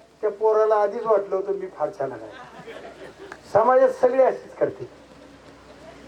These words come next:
तर हे सगळं सध्या चालू आहे. आणि म्हणून हे अधिवेशन आहे,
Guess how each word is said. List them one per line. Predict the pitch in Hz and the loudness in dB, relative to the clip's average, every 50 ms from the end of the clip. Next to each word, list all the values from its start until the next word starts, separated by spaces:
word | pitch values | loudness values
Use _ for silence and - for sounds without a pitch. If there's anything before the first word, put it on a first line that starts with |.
| - - - - - - - - - 247 - - - - - - - - - - | -20 -20 -20 -20 -20 -20 -20 -14 -14 -14 -14 -14 -18 -18 -20 -20 -20 -4 2 4
तर | 480 | 4
हे | - - - 254 262 | 4 6 6 4 4
सगळं | - - - 254 254 254 294 302 285 | 2 4 4 4 6 6 6 4 6
सध्या | - - - - 208 202 190 | 4 2 2 4 4 2 2
चालू | - - - - | 2 -4 -8 -8
आहे. | - - - - - - - - - - - - - - - - - - - - - - - - - - - - - - - | -14 -18 -20 -20 -20 -20 -20 -20 -20 -20 -20 -20 -20 -20 -20 -20 -20 -20 -20 -20 -20 -20 -20 -20 -20 -20 -20 -20 -14 -4 -2
आणि | 170 185 | 0 2
म्हणून | 208 214 220 247 262 277 277 277 330 - - - - - - - - - - _ _ - - - - - - - - - _ - | 4 4 4 4 4 2 0 -2 -8 -12 -14 -20 -20 -20 -20 -20 -20 -20 -20 _ _ -20 -20 -20 -20 -20 -20 -20 -20 -18 _ 2
हे | 180 | 4
अधिवेशन | 196 190 175 170 185 196 196 190 - - 202 196 | 4 4 4 2 2 2 2 4 4 4 4 4
आहे, | 185 180 180 | 4 0 -2